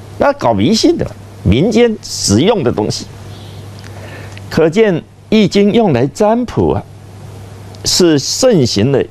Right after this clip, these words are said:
很长时间。所以秦始皇要烧的时候啊，他一听这种书留给老百姓用好了，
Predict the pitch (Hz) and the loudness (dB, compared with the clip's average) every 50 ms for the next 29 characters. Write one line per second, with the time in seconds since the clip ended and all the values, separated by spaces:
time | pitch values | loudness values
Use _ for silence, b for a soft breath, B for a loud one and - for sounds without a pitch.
0 | - - 107 101 107 - 85 87 104 117 110 - - 127 - - - - - - | -4 -2 -2 0 0 0 -2 -2 -2 -4 -6 -6 -6 -6 -6 -4 -4 -4 -4 -6
1 | - - - - - - - - - - - - - - - - - - - - | -8 -14 -16 -18 -18 -18 -18 -18 -18 -18 -16 -16 -16 -16 -16 -16 -16 -16 -16 -16
2 | - - - B B B B B B B B B B B - - 294 302 285 262 | -16 -16 -16 B B B B B B B B B B B -4 0 2 4 4 4
3 | 220 196 160 - - 170 240 220 - 170 147 156 160 170 180 135 214 202 175 135 | 4 2 2 0 0 2 0 2 2 2 2 2 0 0 0 2 2 2 2 0
4 | - - 208 202 226 202 160 123 - 117 123 135 127 113 95 87 85 - - 120 | 0 0 2 2 2 2 2 0 0 0 0 2 2 2 2 0 0 -2 0 0
5 | 156 165 156 - - 180 170 196 247 - - 254 247 - 98 87 87 - 120 127 | 2 2 0 0 0 0 2 0 0 0 -2 -2 0 0 0 -2 0 0 0 0
6 | 127 107 107 151 156 135 107 80 82 76 98 107 - 143 139 156 160 110 80 76 | 2 2 2 2 2 2 2 0 0 -2 -2 -2 0 0 2 2 2 0 -2 -6
7 | 80 - | -10 -10